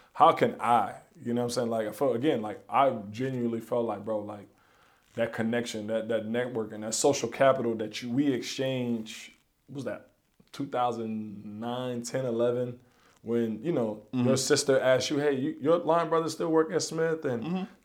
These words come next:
Speaker 1: and that, the rest is history. And, and I, I, when I went on up seventy-seven to work, but it's like, I'll never forget you guys. I'll never forget her. I'll never forget that, just that connection. You could have easily been like,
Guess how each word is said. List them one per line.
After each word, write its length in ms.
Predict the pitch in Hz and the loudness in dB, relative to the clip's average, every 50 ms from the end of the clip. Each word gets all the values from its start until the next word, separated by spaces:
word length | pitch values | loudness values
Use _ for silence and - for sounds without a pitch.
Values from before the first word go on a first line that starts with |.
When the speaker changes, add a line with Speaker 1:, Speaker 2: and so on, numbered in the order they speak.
| _ _ _ _ _ _ _ _ _ _ - | _ _ _ _ _ _ _ _ _ _ -2
Speaker 1:
and 300 | 180 175 165 139 151 160 | -2 -2 -2 2 2 2
that, 180 | 160 156 147 | 2 4 2
the 80 | 143 139 | 2 4
rest 260 | 139 160 160 - - | 6 6 4 4 0
is 100 | 127 - | -2 -2
history. 500 | 143 170 160 - - 117 107 104 101 110 | -2 -2 -2 -2 -2 -4 -4 -2 -2 -4
And, 120 | 117 113 | -4 -4
and 160 | 104 117 120 127 | -4 -4 -2 -2
I, 80 | 127 - | -2 -2
I, 140 | - 127 | 0 0
when 160 | 127 123 127 131 | 0 2 2 2
I 80 | 127 | 2
went 200 | 127 131 135 131 | 2 2 2 2
on 280 | 131 131 131 127 131 131 | 2 2 2 0 0 0
up 280 | 131 135 - - - | 0 0 0 -2 -6
seventy-seven 680 | - - - 135 131 131 127 117 - 143 135 131 127 117 | -6 0 0 0 0 0 -2 -2 0 2 2 2 0 -2
to 120 | - 120 | -4 -4
work, 340 | 110 107 131 151 113 113 - - | -2 -2 0 0 -2 -2 -6 -8
but 120 | 110 104 | -8 -8
it's 140 | 110 - - | -8 -6 -4
like, 220 | 120 117 107 - - - _ _ _ _ _ _ _ _ | -2 -2 -2 -4 -8 -14 _ _ _ _ _ _ _ _
I'll 200 | - 117 120 120 | 2 4 4 4
never 180 | 123 123 123 120 | 4 2 0 -2
forget 360 | 120 120 110 123 156 104 - | -4 -4 -2 -2 -2 -2 -4
you 60 | 113 98 | -6 -6
guys. 340 | 104 95 90 87 92 - - | -6 -8 -8 -10 -12 -10 -6
I'll 120 | 127 123 120 | -4 -2 -2
never 160 | 123 120 113 | -2 -4 -4
forget 300 | - - 113 113 113 107 | -6 -6 -4 -2 -2 0
her. 240 | 117 151 147 117 113 | 2 4 4 4 2
I'll 60 | 110 | 0
never 200 | 113 113 113 113 | -2 -4 -4 -6
forget 320 | - - 113 113 113 107 110 | -8 -8 -6 -6 -4 -2 -2
that, 320 | 110 107 - - - - | -2 -4 -4 -6 -12 -20
just 180 | - - - - | -20 -16 -6 -4
that 140 | 131 123 - | -4 -4 -4
connection. 480 | - - 101 101 143 160 160 - 107 117 | -6 -10 -6 -4 -4 -4 -4 -4 -6 -6
You 80 | - | -6
could 120 | - - 147 | -4 -4 -4
have 140 | 123 - 156 | -2 0 0
easily 240 | 170 175 160 156 | 2 4 4 2
been 160 | 131 131 123 120 | 2 2 -2 -2
like, 200 | 120 107 104 | -4 -4 -6